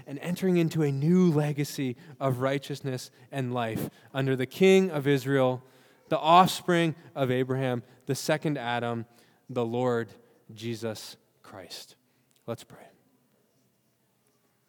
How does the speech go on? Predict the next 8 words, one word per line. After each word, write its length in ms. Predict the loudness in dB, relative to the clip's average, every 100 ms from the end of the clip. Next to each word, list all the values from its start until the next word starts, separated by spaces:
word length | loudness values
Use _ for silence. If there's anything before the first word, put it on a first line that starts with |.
| _ -20 _ _ _ _ _ _ _ _ _ _ _ _ -20 -16 2
Dear 180 | 4
Lord, 440 | 4 4 4 4 0 -12 -20 _ _ _ _ _ _ _ _ _ _ _ _ _ _ _ _ -20 -20 _ _ _ _ _ _ _ _ _
we 120 | -10 -8
see 240 | -2 0
that 180 | 0 0
your 200 | -2 0
word 380 | 0 2 2 0
is, 240 | -6 -12